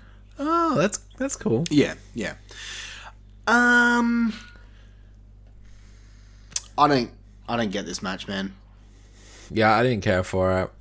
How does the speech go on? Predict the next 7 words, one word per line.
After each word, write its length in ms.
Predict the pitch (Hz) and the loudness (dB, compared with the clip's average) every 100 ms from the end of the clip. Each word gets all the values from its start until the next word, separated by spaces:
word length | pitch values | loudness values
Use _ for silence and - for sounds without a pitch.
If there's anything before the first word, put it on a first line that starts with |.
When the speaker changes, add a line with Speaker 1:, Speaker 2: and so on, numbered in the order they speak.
| - - | -18 -4
Speaker 2:
I 680 | 120 127 127 131 127 127 - | 0 2 2 2 0 -2 -4
expected 680 | 147 - - 123 - 120 107 | -4 -2 2 2 2 -2 0
this 160 | 113 - | 0 0
to 120 | 113 | -2
be 220 | 101 107 | 0 0
more 260 | 98 95 87 | 0 -2 -4
heated. 480 | - 143 165 160 | 2 6 6 4